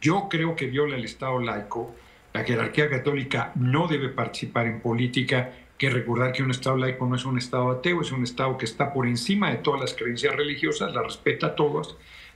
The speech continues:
pero justo por nuestra historia, que ha habido hasta guerras por la participación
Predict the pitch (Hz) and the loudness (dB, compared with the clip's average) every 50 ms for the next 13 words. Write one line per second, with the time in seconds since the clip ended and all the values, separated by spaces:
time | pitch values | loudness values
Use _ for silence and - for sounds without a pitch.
0 | - - 147 151 151 - - 240 - - - 254 247 - 180 156 143 139 127 - | 0 2 2 4 4 2 2 0 0 0 0 0 0 2 0 0 0 0 -2 -2
1 | - - 131 - - 160 165 165 170 156 151 - 165 170 170 165 165 147 - - | -2 -4 -4 -2 2 2 2 2 2 0 0 0 0 0 2 2 2 0 0 -2
2 | - 123 120 135 165 196 185 180 175 170 170 - - 131 120 120 113 113 - 113 | -4 -2 0 0 0 0 0 -2 -4 -4 -6 -6 -8 -6 -4 -4 -4 -4 -2 -2
3 | 110 110 - - 120 - - 117 113 - 135 147 151 151 156 | -2 -2 -2 -4 -4 -2 -2 -4 -2 0 0 0 0 0 -2